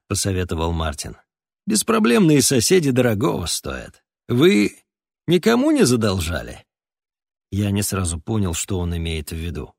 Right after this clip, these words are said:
"Э, что?" "Да вроде нет. Ну, то есть, когда мы с друзьями идем в бар, порой случается стрельнуть двадцатку. Но по-крупному нет, никому". "Мудро",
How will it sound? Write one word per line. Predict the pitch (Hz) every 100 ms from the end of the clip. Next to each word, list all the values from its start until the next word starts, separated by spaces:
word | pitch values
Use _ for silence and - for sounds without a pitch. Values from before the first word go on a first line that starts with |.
| _ _ -
"Э, | - - -
что?" | - - 170 - _ _ _ _ - - - -
"Да | 120
вроде | 107 107 104 98 95 98 113 104 107
нет. | 135 196 - _ _ _ _ _ _ -
Ну, | 165 185 147
то | 165 170
есть, | 143
когда | - 156 156
мы | 147
с | 131
друзьями | 165 170 160 156 131 131
идем | 131 151 127
в |
бар, | 139 226 147 95 _ _ _ _
порой | 196 214 240
случается | 220 277 285 320 339 -
стрельнуть | 143 - 175 170 139 107
двадцатку. | 117 139 - 87 - 80 _ _ _ _ _
Но | 156 180 208 202 _ _ -
по-крупному | 170 175 190 190 160 151
нет, | 139 127 127 151 - _ _ -
никому". | 107 113 110 120 95 120 143 _ _ _ _ _ _ _ _ _ _ _
"Мудро", | 104 175 185 123 135 156 180